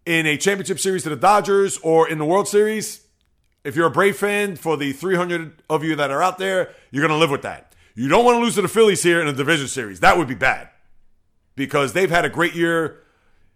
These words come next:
unto themselves, and for them to lose here in the division series, that would be awful.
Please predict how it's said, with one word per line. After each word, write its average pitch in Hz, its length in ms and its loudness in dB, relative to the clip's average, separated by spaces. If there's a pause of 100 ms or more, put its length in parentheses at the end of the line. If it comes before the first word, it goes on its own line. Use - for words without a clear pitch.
(640)
unto 165 220 -2
themselves, 147 800 4
and 143 520 0 (180)
for 151 180 -2
them 208 180 2
to 196 60 6
lose 202 220 -2
here 208 80 2
in 196 60 0
the 175 60 -4
division 185 280 0
series, 226 440 -2
that 175 200 4
would 151 120 -2
be 135 160 -4
awful. 135 420 2